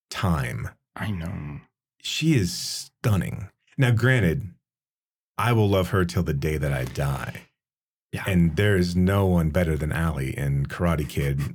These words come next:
Speaker 2: <laughs> Right,
Speaker 1: or,
Speaker 2: right, right.
Speaker 1: uh, The Adventures in Babysitting. Those
Speaker 2: Mm.
Speaker 1: two movies back to back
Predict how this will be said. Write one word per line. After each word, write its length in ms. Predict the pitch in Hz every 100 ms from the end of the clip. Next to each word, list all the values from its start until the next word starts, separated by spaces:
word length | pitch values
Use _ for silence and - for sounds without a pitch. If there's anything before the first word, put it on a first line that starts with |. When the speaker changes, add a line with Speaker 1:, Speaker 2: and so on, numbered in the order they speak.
| - - -
Speaker 2:
<laughs> 300 | - - -
Right, 380 | 87 85 80
Speaker 1:
or, 220 | 80 78 -
Speaker 2:
right, 300 | 123 135 131 - _
right. 100 | 107
Speaker 1:
uh, 420 | 80 76 73 69 - -
The 200 | 82 82
Adventures 280 | 87 85 82
in 100 | 78
Babysitting. 760 | 85 78 71 78 65 - - -
Those 200 | 87 85
Speaker 2:
Mm. 40 |
Speaker 1:
two 140 | 90
movies 280 | 85 82 73
back 220 | 73 73 -
to 60 |
back 560 | 71 82 76 69 -